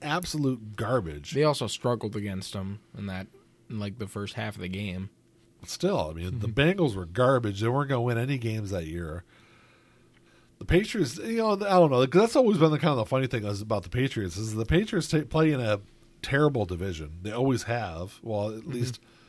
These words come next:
Speaker 1: over Tom Brady's tenure in New England, they've always, they played in a terrible conference.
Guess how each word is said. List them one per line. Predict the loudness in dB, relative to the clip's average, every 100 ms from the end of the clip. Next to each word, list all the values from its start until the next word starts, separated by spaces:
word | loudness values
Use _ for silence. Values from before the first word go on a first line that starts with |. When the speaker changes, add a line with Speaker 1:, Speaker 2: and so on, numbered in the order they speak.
| _ _
Speaker 1:
over | -2 0 2 0
Tom | 2 0 2
Brady's | 2 2 0 -2
tenure | -6 -4 -8 -8
in | -8 -8
New | -6
England, | -6 -8 -6
they've | -4
always, | 0 0 0
they | -2
played | 0 0 0
in | -2
a |
terrible | 0 0 0
conference. | -2 -4 -4 -6